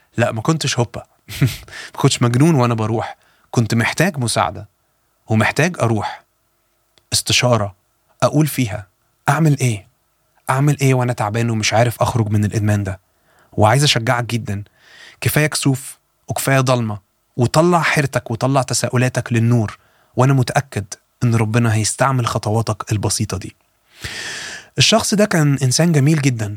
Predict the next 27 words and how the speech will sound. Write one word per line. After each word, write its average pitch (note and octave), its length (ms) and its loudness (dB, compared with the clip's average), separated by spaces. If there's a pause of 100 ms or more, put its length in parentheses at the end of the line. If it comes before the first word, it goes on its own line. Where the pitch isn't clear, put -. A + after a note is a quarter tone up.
بيحب C#3+ 280 0
ربنا B2+ 360 2
ومؤمن، A2 540 2
وكمان A#2 540 2
شاطر C#3 320 -2
جدا B2+ 260 0
في G#2 140 -8
الطب A#2 280 -2
النفسي. G2+ 420 0 (680)
وجاب G3+ 260 4
لي D#4 80 4
ورقة G3+ 200 4
وقلم A2 380 0 (1200)
وقال - 200 4
لي: B2+ 260 4 (420)
"تعال D#3+ 180 2
نشوف F#3+ 560 0 (200)
إزاي C3 320 4
بنقع C3+ 300 2
في - 120 -4
الخطية." G#2+ 540 -4 (680)
ومن D#3 240 6
هنا C4+ 340 4 (260)
ابتدينا E3+ 680 2
نكتب D#3 340 2
مع A#2+ 160 2
بعض. G#2 320 -2